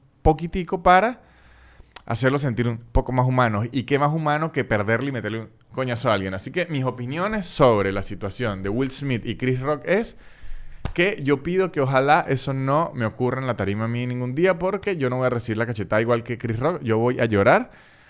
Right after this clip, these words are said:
aunque como yo grabo la mayoría de mis shows, eh, entonces luego van a ver un video de alguien metiéndole una, metiéndome una cachetada a mí y llorando. Espero que tampoco sea Will Smith, porque además Will Smith se ve gran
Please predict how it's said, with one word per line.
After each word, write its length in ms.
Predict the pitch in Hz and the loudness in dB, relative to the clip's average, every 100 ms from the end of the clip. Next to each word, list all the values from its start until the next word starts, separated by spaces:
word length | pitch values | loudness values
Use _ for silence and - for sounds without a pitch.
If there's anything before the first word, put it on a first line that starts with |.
| - | 4
aunque 520 | 127 180 190 196 - _ | 6 6 2 -2 -4 _
como 180 | - 117 | -4 0
yo 140 | 110 | 2
grabo 260 | 123 143 156 | 6 6 6
la 80 | 123 | 4
mayoría 280 | 110 104 120 | 2 4 4
de 60 | |
mis 120 | 131 104 | 2 0
shows, 340 | 165 180 - | 0 0 -2
eh, 300 | - 110 104 | 2 2 2
entonces 440 | 104 - 107 113 - - | -2 -8 -8 -8 -8 -2
luego 220 | 113 117 | 2 4
van 100 | 123 | 4
a 80 | 120 | 4
ver 100 | 120 | 2
un 100 | 117 | 0
video 320 | 120 123 147 | 4 4 4
de 100 | 135 | 4
alguien 300 | 107 110 113 - _ - | 2 2 -4 -8 _ -6
metiéndole 560 | 107 101 113 117 101 - | -4 -4 -2 -2 -2 -4
una, 300 | 113 113 - - | -8 -8 -10 -8
metiéndome 360 | 101 104 120 | -6 -4 -4
una 320 | 117 120 117 - _ _ _ | -4 -4 -4 -6 _ _ _
cachetada 460 | - 104 104 92 107 | -6 -4 0 2 4
a 40 | |
mí 280 | 117 170 233 - - - - - - - - - | 4 0 -2 -10 -20 -20 -20 -20 -20 -20 -20 -4
y 320 | 147 185 - - - - - | -2 -2 -4 -10 -12 -14 -4
llorando. 420 | 123 120 135 156 | 2 6 6 6
Espero 240 | 143 135 | 2 2
que 80 | 135 | 2
tampoco 260 | 117 98 107 | 0 -2 -4
sea 140 | 127 | -2
Will 140 | 123 117 | -2 -4
Smith, 220 | 131 175 | -6 -4
porque 140 | 151 | -2
además 180 | 107 107 | -2 -2
Will 140 | 120 | -4
Smith 180 | 110 123 | -4 -8
se 120 | 113 | -2
ve 100 | 120 | -2
gran 300 | 113 113 117 | -2 -4 -6